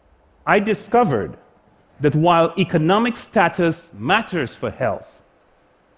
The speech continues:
there is more to the story. So, for example, if we look at life expectancy at age twenty-five, at age twenty-five,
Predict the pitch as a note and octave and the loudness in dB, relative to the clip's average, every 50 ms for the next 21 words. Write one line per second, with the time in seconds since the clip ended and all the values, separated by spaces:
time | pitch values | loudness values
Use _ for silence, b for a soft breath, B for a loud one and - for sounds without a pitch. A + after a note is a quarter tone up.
0 | _ _ _ _ C3 D#3+ D3+ C#3+ C3+ - C3+ D3+ D#3 D3 C#3+ - C#3 A2+ A2+ A2 | _ _ _ _ 0 2 2 2 0 0 0 0 2 2 0 0 -2 -4 -4 -6
1 | - - - A#2 F#2+ D2+ D#2+ D2+ - _ _ _ _ _ _ _ _ _ _ _ | -6 -6 -4 -4 -4 -4 -8 -14 -20 _ _ _ _ _ _ _ _ _ _ _
2 | _ _ _ - - F3+ E3 - A#3+ B3+ B3 G3 - D3 E3 C3+ A#2 G#2+ - C#3 | _ _ _ -6 -4 -4 -2 0 2 2 2 2 2 2 2 0 0 0 0 0
3 | F#3 A3 C4 B3+ - - _ _ _ _ _ _ _ _ F3 F#3 F3 - C4 C4 | 2 2 0 -2 -6 -14 _ _ _ _ _ _ _ _ 0 0 0 0 -2 0
4 | B3+ A3+ G3+ G#3 G#3 G#3 - - - D3 D3+ - C#3+ C3 C#3 E3 F3+ F3 - F3+ | 2 2 2 2 2 0 -4 -4 0 0 0 2 2 2 2 4 2 2 -2 -6
5 | - - - F#3+ E3+ F3 - F3 D#3+ D3+ - - F3 D#3+ D3+ - C#3+ C#3 - D#3+ | -8 -4 -2 -2 -2 0 -2 -4 -6 -4 -2 -2 -2 -2 0 -2 -2 -2 0 0
6 | C#3+ C#3 C3 - - - D#3 C3 A#2+ A2+ - - C#3 A#2+ F#2+ F2 F#2 - - - | 0 0 0 -4 -6 -4 -2 -2 -2 -2 0 0 2 2 2 0 -4 -8 -14 -20
7 | _ _ _ _ _ _ _ _ _ _ _ _ _ _ _ _ _ _ _ - | _ _ _ _ _ _ _ _ _ _ _ _ _ _ _ _ _ _ _ -6
8 | D3 - F3+ F#3+ A#3+ A3+ - - - G#3 G#3+ G#3 G3 - - B2+ A2 G#2+ G#2+ A2+ | -4 0 0 0 0 0 -4 -4 -2 0 0 0 -2 0 0 0 2 2 0 0
9 | D3 F3+ - - - - | -2 -4 -6 -10 -18 -20